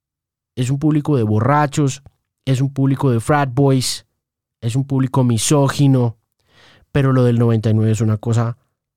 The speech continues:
aterradora. Tito López me escribía en Facebook que él había estado en ese festival y no le había parecido tan horrible, pero me decía también,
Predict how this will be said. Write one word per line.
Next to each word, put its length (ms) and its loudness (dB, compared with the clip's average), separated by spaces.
aterradora. 800 0
Tito 260 -2
López 340 -2
me 60 2
escribía 400 0
en 80 0
Facebook 560 -4
que 180 -2
él 80 0
había 220 2
estado 340 0
en 80 0
ese 140 -2
festival 380 0
y 60 2
no 100 2
le 80 0
había 300 0
parecido 420 0
tan 140 0
horrible, 440 0
pero 200 0
me 140 2
decía 400 0
también, 540 0